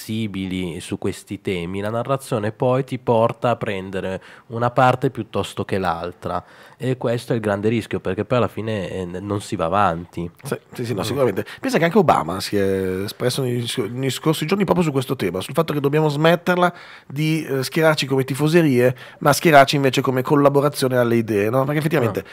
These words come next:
Speaker 2: cioè, l'idea di volere o no la città trenta può essere che sono favorevole o contrario, ma l'idea di avere una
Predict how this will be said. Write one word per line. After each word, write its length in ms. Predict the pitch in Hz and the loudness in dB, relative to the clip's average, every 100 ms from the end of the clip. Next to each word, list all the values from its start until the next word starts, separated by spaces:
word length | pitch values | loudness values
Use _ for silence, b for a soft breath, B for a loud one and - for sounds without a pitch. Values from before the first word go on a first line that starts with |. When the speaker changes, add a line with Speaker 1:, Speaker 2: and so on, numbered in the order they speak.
| B | B
Speaker 2:
cioè, 140 | - 92 | -4 -4
l'idea 280 | 107 131 120 | 2 6 6
di 200 | 117 - | 4 -4
volere 380 | 123 120 120 139 | -4 0 2 4
o 80 | 127 | 4
no 140 | 135 | 4
la 120 | 139 | 4
città 260 | 127 127 127 | 2 -2 0
trenta 320 | 139 185 180 | 2 4 4
può 160 | 117 123 | 6 4
essere 200 | 120 101 | 4 0
che 60 | |
sono 160 | 101 107 | -2 0
favorevole 400 | 107 98 107 101 | 2 2 4 4
o 20 | |
contrario, 360 | 107 104 90 85 | 2 2 2 2
ma 80 | |
l'idea 200 | 98 123 | 2 6
di 40 | 123 | 6
avere 140 | 131 | 6
una 160 | 107 98 | 6 0